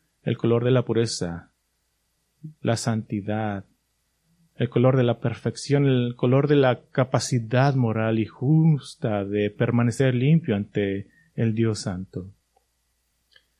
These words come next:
Jesús advirtió a la iglesia en Sardis en Apocalipsis tres que solo tenían un, unos pocos verdaderos creyentes en Cristo. El resto eran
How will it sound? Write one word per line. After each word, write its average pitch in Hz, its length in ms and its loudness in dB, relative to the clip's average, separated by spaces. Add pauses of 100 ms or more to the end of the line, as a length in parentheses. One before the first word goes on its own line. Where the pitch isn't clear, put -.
(380)
Jesús 127 380 0
advirtió 120 580 0
a 117 60 2
la 110 140 2
iglesia 110 760 -2
en 98 100 -4
Sardis 110 580 -2
en 110 80 -2
Apocalipsis 110 540 -6
tres 117 160 -6
que 113 120 -4
solo 135 280 0
tenían 123 320 0
un, 131 200 0
unos 135 460 -4
pocos 139 420 0
verdaderos 117 420 0
creyentes 117 380 -4
en 117 80 0
Cristo. 110 360 -4
El 110 80 -2
resto 131 340 0
eran 127 260 2